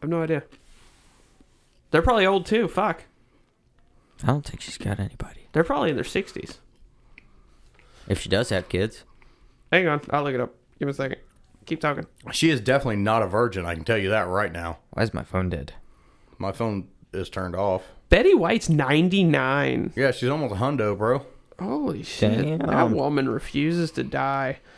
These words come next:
Speaker 3: It's 'cause she's made a fucking sex
Speaker 2: She's
Speaker 3: appeal.
Speaker 2: got that fucking Walt Disney magic
Speaker 1: She
Speaker 2: right
Speaker 1: was
Speaker 2: there.
Speaker 1: married to her third husband, Alan Ludden, for the longest period of time they were
Speaker 3: Alan.
Speaker 1: married.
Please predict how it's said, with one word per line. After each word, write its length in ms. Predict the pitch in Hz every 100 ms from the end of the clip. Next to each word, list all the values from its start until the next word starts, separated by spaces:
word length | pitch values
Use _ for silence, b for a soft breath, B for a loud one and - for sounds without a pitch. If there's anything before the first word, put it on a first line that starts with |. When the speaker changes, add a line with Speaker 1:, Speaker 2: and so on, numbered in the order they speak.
| B B
Speaker 3:
It's 80 | -
'cause 160 | - -
she's 180 | 113 107
made 160 | 123
a 60 | 117
fucking 420 | - - - 104
sex 260 | - 120 -
Speaker 2:
She's 140 | 123
Speaker 3:
appeal. 120 | 113
Speaker 2:
got 200 | 135 135
that 180 | 135 120
fucking 360 | - 131 113 117
Walt 300 | 117 113 104
Disney 340 | 113 117 110
magic 520 | 113 113 110 110 98 101
Speaker 1:
She 100 | 107
Speaker 2:
right 160 | 107
Speaker 1:
was 100 | -
Speaker 2:
there. 200 | 110 110
Speaker 1:
married 440 | 151 156 175 180 180
to 120 | 139
her 180 | 147 131
third 560 | - - 170 185 196
husband, 720 | 185 - 160 143 - 143 139 -
Alan 360 | 143 156 156
Ludden, 540 | 147 147 147 143 147 143
for 140 | 143
the 120 | 135
longest 640 | 135 143 156 170 180 180 -
period 320 | 160 160 151
of 160 | 139 -
time 380 | 147 147 143
they 120 | 139 135
were 60 |
Speaker 3:
Alan. 200 | 135 180
Speaker 1:
married. 320 | 160 160 139